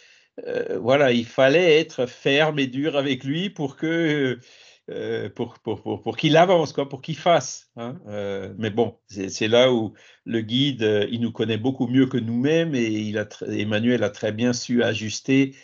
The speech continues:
euh, je dirais, la pression, entre guillemets, hein, si on peut parler ainsi, qu'il mettait sur Chico pour que Chico arrive à réaliser sa mission, euh, brillamment comme il l'a réalisée.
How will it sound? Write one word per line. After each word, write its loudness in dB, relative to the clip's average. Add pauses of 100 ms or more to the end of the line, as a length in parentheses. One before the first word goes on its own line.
(380)
euh, 2
je -2
dirais, 2
la 6
pression, 2
entre -2
guillemets, -2
hein, -10
si -10
on -6
peut -8
parler -2
ainsi, -4
qu'il -2
mettait 2
sur -6
Chico -2 (380)
pour -10
que 0
Chico 0
arrive 0
à -2
réaliser -6
sa -2
mission, -2
euh, 0
brillamment 0
comme -6
il -8
l'a -10
réalisée. -14